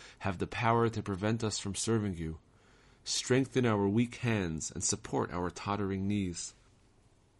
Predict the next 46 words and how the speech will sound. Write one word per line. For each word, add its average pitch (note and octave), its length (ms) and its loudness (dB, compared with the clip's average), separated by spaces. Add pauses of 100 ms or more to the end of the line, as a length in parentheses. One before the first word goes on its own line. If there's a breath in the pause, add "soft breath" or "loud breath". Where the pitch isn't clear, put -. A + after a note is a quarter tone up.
(1200 loud breath)
Act C#3 320 6
so A#2 140 2
that G#2+ 160 0
I G2+ 80 2
may G2+ 160 2
walk A#2 280 2
in G2+ 60 -4
accordance G#2+ 580 -4
with - 200 -6
your F2+ 80 -2
rules F2+ 520 -2
and D#2+ 160 -8
keep A#2 240 -4
your G2+ 100 0
mitzvot, G#2 440 0 (460 loud breath)
I, G2 340 0 (220 soft breath)
my D#2+ 120 -2
children, F#2 560 -2 (360 loud breath)
all A#2 160 8
who G#2+ 160 2
are G2+ 100 2
dependent G2 600 -2
on F#2+ 220 -2
me, F2 200 -4 (280 loud breath)
and F2 100 -2
the F2 140 2
entire A2 380 2
house G#2 340 0
of F#2 100 -2
Israel, F#2+ 420 -2 (280 soft breath)
from E2 200 -4
now G2+ 300 2
and F#2+ 160 -2
forever. F2 460 -4 (840 soft breath)
May G#2 140 2
the G#2 100 0
words A2+ 380 4
of G#2 100 -2
my G2 160 0
mouth F#2+ 460 0
and F#2 100 -6
the F2+ 80 -2
meditation F2 640 -2
of E2 120 -8
my D#2+ 100 -4
heart F2+ 380 -4